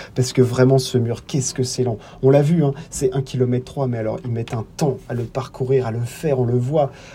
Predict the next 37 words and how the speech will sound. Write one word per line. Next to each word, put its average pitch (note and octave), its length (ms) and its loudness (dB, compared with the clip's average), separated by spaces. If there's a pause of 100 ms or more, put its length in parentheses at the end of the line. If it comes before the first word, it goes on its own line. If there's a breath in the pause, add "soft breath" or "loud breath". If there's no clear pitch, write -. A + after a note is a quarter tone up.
(140 loud breath)
on C3 60 4
les D3 120 6
voit, D3+ 300 2
on C3+ 80 0
voit C#3 160 2
d'abord C#3 300 4
des C#3+ 80 2
mecs C3 240 4
devant, C#3+ 340 0 (300 loud breath)
puis D#3+ 180 0
derrière, C#3+ 520 2 (120)
lâchés, D#3 560 2 (140)
pas D#3+ 100 6
relâchés. D#3+ 580 2 (280 loud breath)
Si, - 380 -2
en C3 80 2
fait, C#3+ 160 -2
t'es C#3 180 0
derrière C#3 400 2
à C#3 40 2
un C#3 60 4
moment, D3 360 2
mais C3+ 140 2
tu C3+ 120 -8
peux D3 140 -4
toujours C#3+ 340 -2
remonter, D3+ 400 0
ça B2 160 -6
dépend C3 300 -2
d'où C3+ 180 0
t'en C#3+ 220 -2
es D3 80 0
de C#3+ 40 -10
ton C#3+ 200 0
effort. D#3+ 320 -2
C'est B2+ 160 -2
vraiment E3 500 4